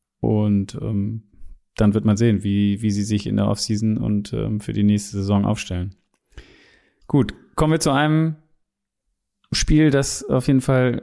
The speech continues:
mich, äh, ziemlich begeistert hat, weil es, weil es war so ein Shootout,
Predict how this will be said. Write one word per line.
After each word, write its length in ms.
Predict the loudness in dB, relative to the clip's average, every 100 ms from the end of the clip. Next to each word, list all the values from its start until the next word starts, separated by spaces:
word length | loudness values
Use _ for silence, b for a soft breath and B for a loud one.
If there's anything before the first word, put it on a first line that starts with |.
| 0
mich, 440 | 2 2 -4 -4
äh, 200 | 2 2
ziemlich 360 | 4 4 4 2
begeistert 440 | 2 2 2 2
hat, 200 | 0 0
weil 100 | 0
es, 320 | 0 -2 -6
weil 120 | 0 0
es 160 | 0
war 100 | 0
so 100 | 2
ein 300 | 2 0 -2 _ _ _ _ _ _ -4
Shootout, 680 | 0 0 2 2 2 0